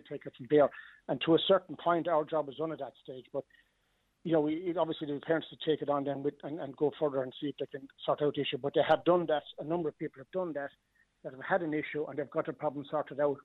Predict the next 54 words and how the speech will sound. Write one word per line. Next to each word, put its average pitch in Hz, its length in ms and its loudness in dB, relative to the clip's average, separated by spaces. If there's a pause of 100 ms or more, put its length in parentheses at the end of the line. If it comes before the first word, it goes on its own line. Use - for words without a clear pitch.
whether 143 160 -2
it 139 140 -6
being 147 240 -6 (460)
stepping 160 320 -4
aside 147 340 -2
from 143 160 -10
sport 151 300 0
for 139 100 -4
a 127 40 -4
month 139 300 -4
or 123 160 -12
two 151 80 -2
months 139 260 -4
or 127 120 -16
three 143 140 2
months, 139 240 -2 (540)
getting 180 200 2
the 147 80 0
little 147 240 -2
issue 143 300 -6
sorted, 139 300 -2
and 117 80 -18
then 135 120 -8
they 143 100 0
can 147 140 -6
move 147 220 0
on. 147 160 0
But 139 80 -4
it's - 140 -10
a - 20 -14
great 226 260 0
comfort 185 300 -2
to 135 60 -10
parents 143 360 -2 (540)
to 143 60 -12
know 147 100 -4
it's 139 140 -4
available. 139 480 0 (880)
And 139 100 -8
it's, 131 180 -6
as 123 140 -4
I, 135 240 -8
again, 156 200 2
I'll 147 120 2 (120)
say 156 80 -4
it's 139 200 -8
so 160 180 2
important 139 600 -2
whether 135 160 -4
you're 139 140 -2
playing 135 260 -6
a - 140 -12
club, 156 180 2 (440)
club 156 160 0